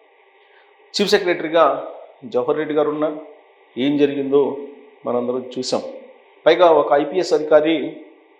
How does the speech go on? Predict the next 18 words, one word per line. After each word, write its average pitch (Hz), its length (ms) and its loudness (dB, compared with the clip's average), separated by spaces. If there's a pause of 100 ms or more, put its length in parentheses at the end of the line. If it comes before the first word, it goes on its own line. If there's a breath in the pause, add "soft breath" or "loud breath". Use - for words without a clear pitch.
(480 soft breath)
ఫస్ట్ 190 240 2
జగన్, 160 360 -4 (220)
తర్వాతే 147 600 -2 (1300)
ఐపీఎస్ 131 600 -6 (260)
అని 127 220 -6
చెప్పి 127 580 -8 (520)
అన్నారు. 117 380 -4 (760)
"ఫస్ట్ 160 200 0
జగన్, 180 300 -2
తర్వాతే 208 320 4
నా-, 160 240 -2
తన 139 220 2
డ్యూటీ" 151 300 -2
అని 139 140 -4
చెప్పి 135 540 -8 (220)
వ్యాఖ్యానించినటువంటి 131 760 0
ఐపీఎస్లను 123 440 -2
మనం 113 240 -6